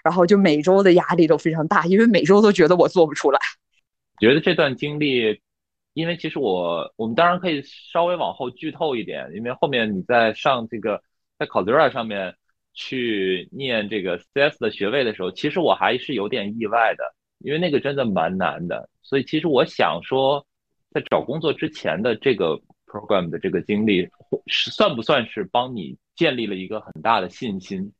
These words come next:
Speaker 2: 就是说这个东西其实只要你认头学，只要你愿意投入时间跟精力 focus 在这个上面，我一定是能够学得会的。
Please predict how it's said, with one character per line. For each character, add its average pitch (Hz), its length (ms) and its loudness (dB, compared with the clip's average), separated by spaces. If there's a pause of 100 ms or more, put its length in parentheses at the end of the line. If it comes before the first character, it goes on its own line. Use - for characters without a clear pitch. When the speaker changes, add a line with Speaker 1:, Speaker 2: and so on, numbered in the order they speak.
Speaker 2:
就 107 120 -2
是 - 60 -6
说 113 100 -4
这 143 100 0
个 123 80 4
东 127 200 -2
西 110 120 -8
其 120 160 -2
实 123 140 -2
只 98 100 -2
要 113 180 6
你 85 340 -4 (300)
认 139 240 0
头 - 260 -4
学， 73 320 -6
只 - 80 -8
要 104 120 2
你 98 120 -6
愿 120 220 0
意 92 40 -6
投 90 180 -10
入 98 140 -4
时 - 200 -10
间 98 200 -6
跟 104 160 -8
精 104 220 -8
力 98 180 -2
focus 113 460 0
在 90 140 2
这 92 80 -4
个 92 100 -2
上 107 220 0
面， 71 160 -10 (560)
我 85 160 2
一 92 60 0
定 175 160 0
是 - 100 -8
能 82 140 -6
够 85 140 -4
学 67 180 -6
得 80 80 -6
会 - 240 -2
的。 - 80 -20